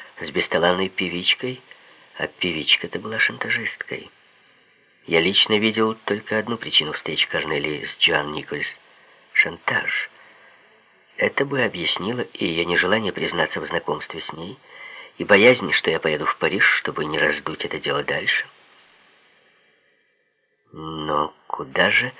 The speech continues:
в этой схеме пристроить Фэй Бенсон? И с чего это, глядя на фотографию, Корнелия пришла в ужас? Люди так не пугаются, не будь у них для этого веских причин.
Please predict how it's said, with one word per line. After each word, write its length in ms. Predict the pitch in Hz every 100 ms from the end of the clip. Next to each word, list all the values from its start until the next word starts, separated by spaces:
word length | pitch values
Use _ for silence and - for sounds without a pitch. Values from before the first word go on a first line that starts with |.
| - - - - - - - -
в 60 |
этой 260 | 90 - 107
схеме 440 | - - 101 110
пристроить 640 | 117 101 - - 120 120 - - -
Фэй 180 | - 95
Бенсон? 600 | 76 110 135 - - - - _ _ _ _ _ _ _ _ _ _ _ _ _
И 200 | - 78
с 280 | - - -
чего 240 | 90 82
это, 260 | 123 117 90
глядя 320 | 90 107 104
на 80 | 98
фотографию, 680 | - 87 76 90 - 95 85 -
Корнелия 520 | - 76 80 101 117
пришла 360 | - 82 - 85
в 80 |
ужас? 260 | 101 - - - - _ _ _ _ _ _ _ _ _ _ _ _ -
Люди 240 | - 80 -
так 240 | 87 -
не 80 | 85
пугаются, 720 | - 78 107 139 131 - 76 - - - - - _ _ -
не 140 | 85
будь 380 | 85 80 - - - -
у 100 | 92
них 260 | 73 78 78
для 180 | 78 78
этого 200 | 78 73
веских 500 | 71 - - - -
причин. 480 | - - - -